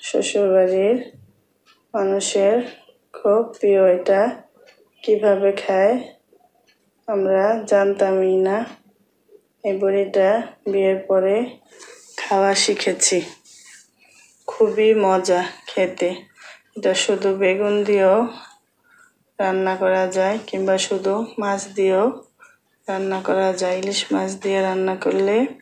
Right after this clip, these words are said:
খেতে বেশি ভালো লাগে।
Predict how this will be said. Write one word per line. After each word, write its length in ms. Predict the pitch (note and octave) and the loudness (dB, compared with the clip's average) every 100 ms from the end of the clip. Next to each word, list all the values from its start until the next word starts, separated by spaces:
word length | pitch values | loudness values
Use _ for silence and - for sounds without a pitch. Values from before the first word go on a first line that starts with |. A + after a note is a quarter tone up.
| - _ _ _ _ - - | -20 _ _ _ _ -20 -10
খেতে 420 | - F#3+ F#3+ F#3+ A3+ A#3+ - G3 | -6 -4 -2 0 0 -2 -6 -4
বেশি 240 | F#3+ G3+ G3 | -2 -2 -2
ভালো 220 | F#3+ F3+ F#3 F#3 | -2 0 0 -2
লাগে। 280 | F3 F3+ | -4 -6